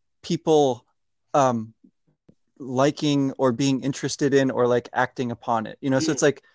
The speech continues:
Speaker 1: those things are really, uh, I don't know. There, there is, like, a real problem there, which, which I think is worth investigating. And so I,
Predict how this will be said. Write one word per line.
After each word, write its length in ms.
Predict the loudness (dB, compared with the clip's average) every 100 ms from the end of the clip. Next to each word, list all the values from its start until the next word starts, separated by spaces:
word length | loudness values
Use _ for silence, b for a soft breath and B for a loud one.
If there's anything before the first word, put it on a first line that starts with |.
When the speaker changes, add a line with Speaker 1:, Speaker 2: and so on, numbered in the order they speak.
| _ _ _ -18 -18 _ -8
Speaker 1:
those 120 | -6
things 240 | -4 0
are 100 | 2 2
really, 460 | 4 6 6 4 -2 _ _ _ _ _ -12
uh, 480 | -8 -4 -4 -4 -6 -12 -20 -20 -20 -20 -20 -20 -18 -2
I 140 | 2 4
don't 160 | 4
know. 100 | 4
There, 200 | 6 6
there 180 | 6 6
is, 180 | 6 4
like, 180 | 2 2
a 60 |
real 260 | 4 4 4
problem 480 | 4 2 4 4 4
there, 220 | 4 4
which, 320 | 2 -2 -8 -6
which 220 | -4 -4
I 60 |
think 340 | -4 -4 -6 -10 b b b -6
is 120 | -4
worth 400 | 2 4 2 -2 -4
investigating. 800 | 0 2 0 -2 0 2 0 -4
And 120 | -4
so 260 | 0 -2 -2 _ _ _
I, 300 | 0 2 2